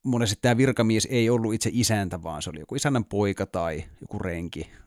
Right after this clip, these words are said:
ehkä pienimmissä taloissa myös isäntä itse. Ja se oli, se oli tällaista niinku le-, leivän lisää.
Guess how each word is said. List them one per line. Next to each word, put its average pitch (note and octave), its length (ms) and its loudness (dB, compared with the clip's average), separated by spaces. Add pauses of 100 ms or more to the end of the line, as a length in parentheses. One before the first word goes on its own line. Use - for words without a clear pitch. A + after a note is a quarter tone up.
(140)
ehkä - 200 -6
pienimmissä F#2 460 0
taloissa D#2+ 360 -4
myös C#2 260 -10
isäntä E2 300 -8
itse. - 260 -12 (1300)
Ja C#2+ 140 -8
se F#2 100 0
oli, E2 120 -8
se G#2+ 60 -2
oli F#2+ 100 -4
tällaista G#2+ 320 -2
niinku F#2+ 260 0
le-, G2 160 0
leivän G2+ 440 0
lisää. C#2+ 540 -6